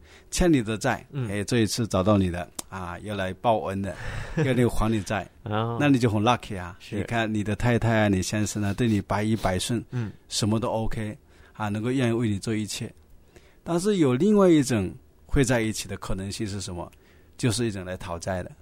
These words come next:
Speaker 2: 好，讨债的。
Speaker 1: 啊，刚开始呢，好得不得了。
Speaker 2: 嗯。
Speaker 1: 但是到两个住在一起的时候呢，
Speaker 2: 嗯。
Speaker 1: 哎，这个时候烦恼开始来了。
Speaker 2: 嗯。
Speaker 1: 啊，这个也看不惯，那也看不顺，反正每天呢，在挑你的毛病。
Speaker 2: 是。
Speaker 1: 啊，这个时候呢，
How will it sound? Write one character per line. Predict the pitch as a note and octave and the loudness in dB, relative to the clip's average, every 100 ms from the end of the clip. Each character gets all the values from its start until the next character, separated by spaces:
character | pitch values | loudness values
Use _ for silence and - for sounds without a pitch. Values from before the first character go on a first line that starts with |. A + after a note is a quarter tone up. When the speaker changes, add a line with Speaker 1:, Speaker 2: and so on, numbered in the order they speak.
| - - | -18 -14
Speaker 2:
好， | - G#2+ A#2 | -8 -6 -4
讨 | - A#2 F#2+ | -4 -4 -4
债 | A2+ C3 A2+ | 4 4 4
的。 | G2+ | 2
Speaker 1:
啊， | F2+ A2 A2 A2+ G2 F#2 | 0 0 2 0 0 -2
刚 | F#2 C#3 | 2 2
开 | B2 B2+ | 4 4
始 | - | 4
呢， | A2 A2 | 4 4
好 | G#2+ | 2
得 | F#2+ | 2
不 | G#2+ - | 6 6
得 | G2 | 4
了。 | F2+ - - | -2 -6 -10
Speaker 2:
嗯。 | A#2 G2 - | -8 -8 -2
Speaker 1:
但 | B2 B2+ | 0 2
是 | C3 | 4
到 | C#3+ C3 | 4 6
两 | A2 | 4
个 | A2+ | 0
住 | A#2 C3+ | 0 2
在 | B2 | 2
一 | B2 | 2
起 | A2+ A2+ | 0 -2
的 | G#2+ | -2
时 | G#2 | -2
候 | G#2+ G2+ G2+ | -4 -2 0
呢， | F#2+ F#2+ | 0 -2
Speaker 2:
嗯。 | - F#2 | -6 -2
Speaker 1:
哎， | G2 F#2 E2 | -2 -2 -4
这 | F2+ | -4
个 | G#2+ | -4
时 | G2 | -4
候 | |
烦 | F#2 F#2 | -4 -2
恼 | F#2 E2 | -2 -4
开 | - F#2 | -6 -4
始 | - | -4
来 | E2+ D#2+ | -6 -10
了。 | E2 | -12
Speaker 2:
嗯。 | - G3 - - - | -10 -12 -12 -20 -20
Speaker 1:
啊， | F2 F2+ E2+ E2+ | -12 -10 -8 -8
这 | - | -6
个 | A2+ | -6
也 | G2+ | -6
看 | F#2+ A2 | -4 -6
不 | G2 G2+ | -4 -4
惯， | G#2+ F#2+ F2+ | 0 0 2
那 | G#2+ G2+ | 2 2
也 | F#2+ | 0
看 | F2 G#2 | -2 -2
不 | G2 | -2
顺， | F#2+ A2+ F#2 - - - - | -4 -4 -6 -8 -20 -20 -6
反 | G#2 | -2
正 | A#2 A#2+ | 2 4
每 | A2 G2 | 4 2
天 | F2+ G2 G#2+ | 0 2 2
呢， | G#2+ G2 | 2 -2
在 | A2 G2+ | -4 -6
挑 | - A2 | -6 -8
你 | G#2+ | -8
的 | F#2 | -8
毛 | E2 D#2+ F#2 | -8 -6 0
病。 | G2+ A2+ | 4 2
Speaker 2:
是。 | - - F#2+ - - - | 0 -8 -8 -8 -18 -10
Speaker 1:
啊， | G2 F2+ | -6 -4
这 | F2 D3 | 0 4
个 | C3 | 4
时 | - | 4
候 | A#2 | 2
呢， | G#2+ G2+ | 2 2